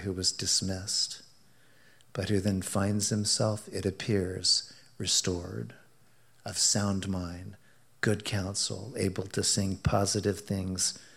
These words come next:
about the Lord. That's the heart that God has. That's what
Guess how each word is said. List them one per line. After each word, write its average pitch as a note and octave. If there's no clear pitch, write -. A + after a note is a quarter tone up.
about F#2
the G2
Lord. F#2
That's C3
the A2
heart A2
that G2+
God G2
has. G2
That's F#2
what G#2+